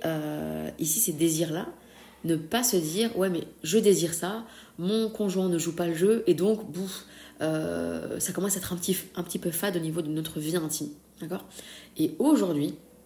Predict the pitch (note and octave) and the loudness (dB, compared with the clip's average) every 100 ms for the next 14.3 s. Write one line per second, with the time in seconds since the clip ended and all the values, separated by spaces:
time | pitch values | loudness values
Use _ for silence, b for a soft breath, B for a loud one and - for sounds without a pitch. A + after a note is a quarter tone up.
0 | - E3 F#3+ E3 D3 D3 - C#3 E3+ G#3 | -10 -2 0 0 0 -4 -6 -6 -4 -4
1 | - B B B - B3 C4+ D4 - - | -6 B B B -8 0 2 0 -2 -10
2 | D#3 F3+ G#3 - D#3+ D#3 F3 - D3 - | -4 -2 -4 -4 -4 -2 -4 -6 -8 -6
3 | D#3+ D#3+ E3+ F3 - D#3+ - - - - | -6 -6 -6 -4 -6 -6 -6 -6 -8 -10
4 | B B B - G#3 F3 E3+ F#3 - E3+ | B B B -2 2 2 2 -2 -4 -6
5 | - D#3+ B3 B3+ - G3 A3 A3+ B3 - | -8 -4 -4 -4 -4 -2 0 -2 -4 -6
6 | - - - F3+ D3+ D#3+ E3 E3 F#3+ F3+ | -18 -6 0 2 2 2 0 -2 -2 -2
7 | F3 E3+ E3 D#3+ D#3+ D#3+ E3 D3+ D3 C3+ | -4 -2 -2 -4 -6 -4 -4 0 0 -2
8 | - - - - - - - F3+ D#3 - | -8 -20 -20 -20 -18 -14 0 2 2 0
9 | - E3 D#3+ F3+ B B E3+ E3+ - E3+ | -4 -4 -4 -8 B B -2 -2 -2 -4
10 | D#3 D3+ E3 E3 D#3+ - - D#3 D#3+ - | -2 -2 -2 -4 -6 -12 -8 -8 -8 -10
11 | - D#3 F#3+ C4+ B B B D#3+ D#3 F3 | -6 -4 -4 -6 B B B -10 -6 -6
12 | F#3+ - - - G3 - - D3+ D3+ - | -6 -8 -4 -4 -2 -6 -6 -6 -6 -8
13 | - - D#3 E3+ F#3+ E3 D#3 F3 - - | -10 -2 0 2 0 -4 -4 -4 -6 -10
14 | - - F#3+ | -10 -8 -8